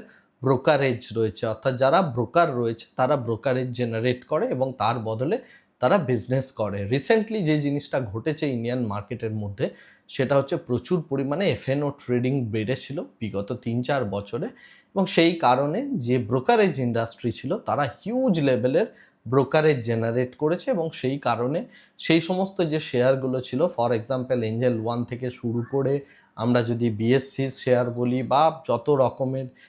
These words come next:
এই, আহ, মানে কি বলবো, মার্কেটের এই টাইপের পার্টিসিপেন্ট যারা আছে তাদের যে সমস্ত শেয়ারগুলো ছিল সেটা সিডিএসএল থেকে শুরু করে প্রত্যেকটাই বেশ ভালো রকমের বৃদ্ধি পেয়েছিল,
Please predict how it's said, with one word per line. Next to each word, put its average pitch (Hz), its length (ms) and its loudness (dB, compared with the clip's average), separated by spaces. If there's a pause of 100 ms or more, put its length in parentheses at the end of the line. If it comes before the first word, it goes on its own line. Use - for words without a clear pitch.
(220)
এই, 123 400 4 (100)
আহ, 104 540 -2 (640)
মানে 107 400 -2
কি 123 100 -4
বলবো, 101 500 -4 (200)
মার্কেটের 127 480 2
এই 127 140 2
টাইপের 135 360 0
পার্টিসিপেন্ট 165 840 0
যারা 113 260 0
আছে 101 240 -4
তাদের 135 480 2 (460)
যে 143 100 6
সমস্ত 143 420 -2
শেয়ারগুলো 131 600 2
ছিল 123 380 -2 (120)
সেটা - 220 -6
সিডিএসএল 120 600 -2
থেকে 123 200 -4
শুরু 113 240 -6
করে 120 180 -4
প্রত্যেকটাই 123 560 -6 (420)
বেশ 143 280 4
ভালো 120 280 4
রকমের 139 380 0
বৃদ্ধি 117 400 -2
পেয়েছিল, 107 560 -4